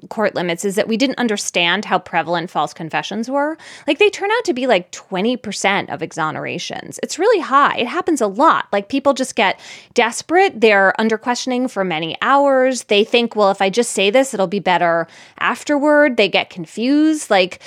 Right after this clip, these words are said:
they just wanna get out of the situation they're in. Sometimes it's often young people. It's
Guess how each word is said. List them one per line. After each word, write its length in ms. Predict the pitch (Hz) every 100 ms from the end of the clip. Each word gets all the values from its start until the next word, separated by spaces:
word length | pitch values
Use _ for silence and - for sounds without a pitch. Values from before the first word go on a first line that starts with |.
| -
they 80 | 269
just 180 | 247 247
wanna 280 | 262 285 285
get 180 | 220 196
out 160 | 190
of 60 | 165
the 80 | 185
situation 680 | 190 - 165 190 - 147 117
they're 160 | 110
in. 380 | - 131 113 -
Sometimes 520 | - 240 285 233 226
it's 180 | 202 - -
often 400 | 185 190 196 175
young 240 | 156 185
people. 640 | 190 226 220 233 226 233 - - - - - _ _ -
It's 260 | 247 -